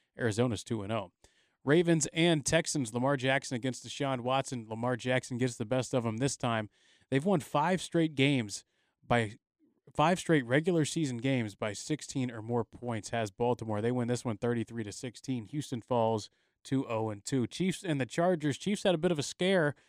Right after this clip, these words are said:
out there at SoFi Stadium in Los Angeles. Harrison Butker, a game-winning fifty-eight-yard field goal in overtime, which he actually hit, like, three times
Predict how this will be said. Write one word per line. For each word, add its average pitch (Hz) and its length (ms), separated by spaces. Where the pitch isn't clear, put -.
out 139 200
there 151 140
at 123 60
SoFi 143 460
Stadium 151 480
in 151 160
Los 131 320
Angeles. 143 440
Harrison 147 460
Butker, 143 360
a 117 80
game-winning 131 500
fifty-eight-yard 151 840
field 151 260
goal 120 240
in 135 200
overtime, 131 640
which 113 160
he 123 180
actually 123 360
hit, 135 140
like, 113 220
three 131 280
times 117 560